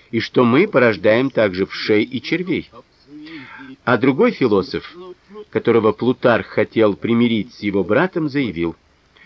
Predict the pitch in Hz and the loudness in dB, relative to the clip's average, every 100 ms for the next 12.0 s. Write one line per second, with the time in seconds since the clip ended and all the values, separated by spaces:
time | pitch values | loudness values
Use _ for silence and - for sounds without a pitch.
0 | - 202 - 98 127 127 - - 120 123 | -20 -20 -6 2 4 4 0 0 0 2
1 | 120 120 117 110 117 - 120 110 104 120 | 2 4 4 4 2 2 -2 -2 -2 -6
2 | - 156 90 82 - 87 85 - - - | 0 0 0 -4 -4 -4 -4 -8 -14 -6
3 | 87 82 73 78 - 80 78 - - 95 | -4 -4 -8 -16 -14 -14 -14 -16 -20 -20
4 | - - - 104 95 98 - 110 95 98 | -18 -16 -4 0 2 0 2 0 2 0
5 | 104 98 - 98 95 117 95 - 107 85 | 0 -2 -2 -2 -2 -6 -10 -6 -4 -2
6 | 101 95 113 113 101 87 95 90 95 95 | -2 0 2 0 0 0 -2 -2 -6 -8
7 | - 82 76 - - - 151 160 151 139 | -10 -12 -12 -16 -18 -18 -18 -18 -20 -18
8 | 185 160 - _ _ _ 131 196 254 240 | -18 -18 -20 _ _ _ 2 4 2 0
9 | - 175 196 196 - - 107 165 156 117 | 2 4 4 0 -8 -4 4 4 4 2
10 | 110 131 147 - 113 135 - 120 113 104 | 2 2 0 0 0 0 -2 -2 -2 -6
11 | - 151 185 - 85 76 - 85 71 76 | -2 -2 -2 -4 -8 -8 -8 -6 -6 -10